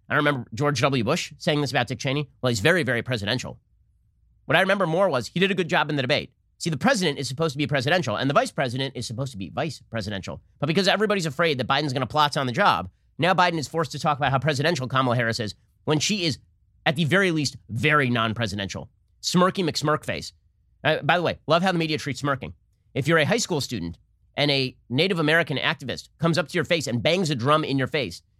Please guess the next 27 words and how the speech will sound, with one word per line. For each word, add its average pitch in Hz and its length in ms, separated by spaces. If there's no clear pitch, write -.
and 143 120
you - 20
have 143 80
an 156 60
awkward 165 360
smile, 143 440
that 165 120
is 151 100
a 147 40
smirk. 180 460
It's 123 140
a 147 80
smirk. 196 340
It's - 80
a 147 60
racist 185 560
smirk. 139 320
If 143 100
you're 170 100
Kamala 185 300
Harris 175 340
and 143 100
you 151 80
smirk 175 420
for 160 180
ninety 170 380
minutes 175 340